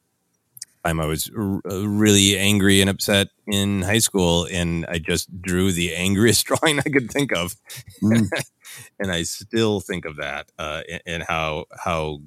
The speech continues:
Speaker 1: good it felt. And I think
Speaker 2: Mm.
Speaker 1: sometimes it's not as immediate as, "I'm depressed, I listen to a depressed song, I cry."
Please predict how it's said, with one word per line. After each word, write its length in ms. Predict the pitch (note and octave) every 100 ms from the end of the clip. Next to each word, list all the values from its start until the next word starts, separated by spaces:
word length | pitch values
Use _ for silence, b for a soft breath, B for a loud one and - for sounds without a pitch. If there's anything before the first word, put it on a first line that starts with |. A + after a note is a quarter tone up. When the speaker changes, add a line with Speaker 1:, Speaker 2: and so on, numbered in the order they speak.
| F2 F#2
Speaker 1:
good 340 | G#2+ F2 F2
it 160 | G2+ G2
felt. 400 | - D#2 C2+ - -
And 420 | F2 D#2+ D2+ D2 - b b b -
I 100 | F#2
think 300 | F2+ F2 E2+
Speaker 2:
Mm. 80 | -
Speaker 1:
sometimes 500 | E3+ G3 C3+ A2 G2+
it's 140 | -
not 200 | G#2+ G2
as 240 | F#2 E2 E2+ F#2+
immediate 560 | G2 G2 B2+ G#2 E2
as, 140 | E2 G2+
"I'm 160 | F#2
depressed, 360 | F2 F#2+ F2 -
I 60 |
listen 260 | E2+ E2 E2
to 80 | E2
a 40 |
depressed 320 | D2 F2 D#2+
song, 180 | - D#2
I 80 | C#2
cry." 440 | - F2+ C2+ C2+